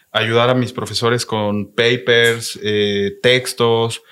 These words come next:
presentaciones, etcétera. Y entonces para mí se, se convirtió como en, híjole, o sea,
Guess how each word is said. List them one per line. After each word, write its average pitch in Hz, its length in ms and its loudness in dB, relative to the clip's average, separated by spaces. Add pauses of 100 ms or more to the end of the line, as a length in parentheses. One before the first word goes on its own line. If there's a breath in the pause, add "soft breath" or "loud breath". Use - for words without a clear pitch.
(160 loud breath)
presentaciones, 120 1000 -2
etcétera. 127 560 -2
Y 113 80 -2
entonces 117 360 -2
para 113 200 0
mí 120 300 -2
se, 131 200 -4 (220)
se 107 400 -2
convirtió 110 440 -2
como 127 240 0
en, 104 200 -4 (540 soft breath)
híjole, 131 320 2
o 104 40 -2
sea, 113 140 -6